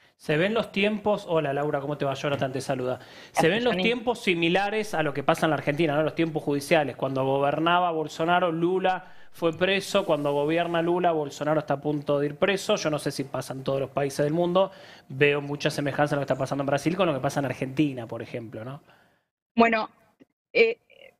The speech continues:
Speaker 2: te debe haber escuchado Lula, o hay mucha gente que también está haciendo comentarios simi-, similares, porque Lula, justamente cuando se empezaron a hacer, la policía empezó a publicar estas evidencias,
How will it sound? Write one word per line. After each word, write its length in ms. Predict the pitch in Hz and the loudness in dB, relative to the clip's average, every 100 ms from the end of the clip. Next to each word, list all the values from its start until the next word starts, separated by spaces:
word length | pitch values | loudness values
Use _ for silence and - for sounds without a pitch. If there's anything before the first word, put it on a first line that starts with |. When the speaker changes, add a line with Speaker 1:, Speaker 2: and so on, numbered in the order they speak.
| _ _ | _ _
Speaker 2:
te 80 | 226 | 2
debe 180 | 240 | 2
haber 220 | 294 294 285 | 0 -2 -4
escuchado 440 | 285 247 262 233 | -4 -6 0 0
Lula, 460 | 202 190 185 208 277 | 0 0 2 0 0
o 140 | 180 | 2
hay 120 | 170 | 2
mucha 280 | 180 190 - | 0 -8 -8
gente 320 | 180 196 196 | -6 -2 0
que 100 | 180 | 2
también 360 | 175 170 180 180 | 2 2 2 0
está 180 | 175 180 | -2 -2
haciendo 340 | 170 185 175 | -2 0 2
comentarios 540 | 165 170 170 180 180 - | 2 0 2 0 0 -4
simi-, 320 | 180 185 185 | -2 -2 -2
similares, 840 | - - - - 196 233 226 214 233 | -6 -18 6 6 6 2 0 -2 0
porque 300 | 202 196 220 | -2 0 0
Lula, 320 | 262 277 220 | 2 0 0
justamente 560 | 208 220 - 226 208 180 | -2 -4 0 -2 0 0
cuando 300 | 185 175 175 | 0 -4 -2
se 100 | 175 | -2
empezaron 540 | 175 170 - 240 262 | 0 0 2 0 2
a 40 | 214 | -4
hacer, 340 | - 208 220 - - _ | -2 -2 -2 -12 -20 _
la 160 | 180 165 | 2 2
policía 300 | 170 170 226 | 2 0 0
empezó 260 | 208 175 | 0 2
a 40 | 214 | 0
publicar 720 | - 214 190 180 175 240 220 | 2 0 0 -2 2 2 2
estas 300 | 185 165 - | -4 -6 -2
evidencias, 840 | 180 180 196 180 175 - 185 208 | 0 2 2 0 -4 0 0 -2